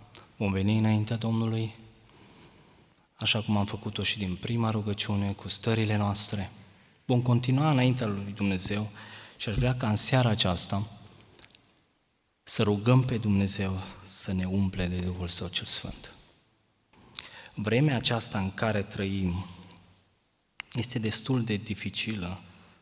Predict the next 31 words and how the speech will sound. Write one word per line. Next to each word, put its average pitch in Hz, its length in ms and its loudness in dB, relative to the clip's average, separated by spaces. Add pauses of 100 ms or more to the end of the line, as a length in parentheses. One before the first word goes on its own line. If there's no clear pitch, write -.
(460)
de 98 80 -4
aceea 107 280 4
avem 120 300 8
nevoie, 110 580 6
ca - 140 -2
și 104 200 2
tineri, 85 500 -4 (680)
să - 260 0
fim 110 360 2
umpluți 98 360 0
de 92 80 -2
Duhul 95 240 -6
Sfânt. - 440 -6 (1300)
Pentru 117 240 2
că 117 100 2
Duhul 131 280 4
Sfânt 143 360 4
este 123 280 2
acela 147 460 2
care 110 500 0 (400)
ne 107 160 0
ajută, 101 720 2 (1160)
Duhul 117 260 4
Sfânt 117 260 4
este 117 220 0
acela 120 320 0
care 120 260 0
produce 117 840 0
în 107 140 4
tine 117 320 6
schimbarea. 98 1080 0